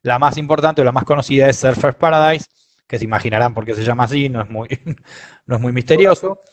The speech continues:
Lleno de surfistas. A lo, a lo, a, a quienes vayan a buscar pareja o que quieren, eh, recrearse la vista,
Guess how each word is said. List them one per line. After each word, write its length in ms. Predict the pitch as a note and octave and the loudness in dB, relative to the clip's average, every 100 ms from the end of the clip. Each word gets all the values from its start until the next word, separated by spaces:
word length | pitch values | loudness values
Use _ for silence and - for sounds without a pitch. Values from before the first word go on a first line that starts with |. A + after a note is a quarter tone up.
| _ - _ _ _ _ - | _ -20 _ _ _ _ -8
Lleno 440 | - G3 F#3 E3+ | 2 4 4 4
de 60 | D3+ | 2
surfistas. 680 | D#3 C#3 E3 A#2+ F3+ F#3 - _ _ _ _ _ _ _ _ _ _ _ _ _ | 0 0 -2 0 -2 -2 -8 _ _ _ _ _ _ _ _ _ _ _ _ _
A 160 | B2 B2+ | -20 -16
lo, 340 | B2+ B2+ B2 | -10 -8 -6
a 100 | A#2+ | -4
lo, 200 | A#2+ B2 | -2 -2
a, 140 | A#2+ A#2 A#2+ F#2+ | -2 -4 -6 -6
a 100 | A2+ | -4
quienes 220 | C3+ B2+ | -2 0
vayan 260 | D#3+ F3 C#3 | 0 0 -4
a 40 | |
buscar 280 | B2+ B2+ A#2+ | -2 -2 0
pareja 420 | C#3 F#3 F3+ C#3+ | 2 2 2 0
o 100 | B2 | 0
que 320 | A2+ A#2 A#2 | -2 -6 -8
quieren, 640 | G#2+ B2+ B2 B2 A#2+ G#2+ A2 _ _ _ _ | -8 -8 -6 -10 -12 -16 _ _ _ _ _
eh, 180 | G#2 G#2 | -18 -6
recrearse 520 | A#2+ A#2 C3+ D3+ D#3+ | -4 0 2 2 2
la 100 | D#3+ | 2
vista, 440 | F3 - F3 F3 | 0 0 0 0